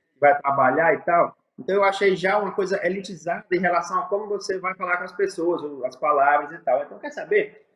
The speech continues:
Eu vou pegar essa coisa cearense ali, que é da brutalidade ali do seu Lunga, aquela coisa de dizer o negócio na cara, e colocar algumas verdades, ou meias verdades, ou às vezes também nem é verdade, jogo só pra ter uma reação do público, e de, mas de uma maneira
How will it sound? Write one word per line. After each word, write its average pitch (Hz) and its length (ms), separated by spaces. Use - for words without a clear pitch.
Eu 190 160
vou 226 420
pegar 170 280
essa 165 180
coisa 156 200
cearense 185 640
ali, 156 200
que 156 160
é 151 60
da 151 120
brutalidade 147 680
ali 139 120
do 135 120
seu 160 220
Lunga, 170 440
aquela 151 220
coisa 143 180
de 139 80
dizer 139 180
o 151 40
negócio 139 360
na 170 200
cara, 170 460
e 208 260
colocar 220 480
algumas 190 440
verdades, 185 840
ou 180 100
meias 185 400
verdades, 156 680
ou 196 120
às 202 100
vezes 202 160
também 202 240
nem 254 200
é 226 80
verdade, 175 480
jogo 175 160
só 220 180
pra 226 140
ter 214 100
uma 185 120
reação 170 320
do 151 100
público, 185 460
e 262 360
de, 170 140
mas 226 200
de 226 60
uma 254 200
maneira 240 340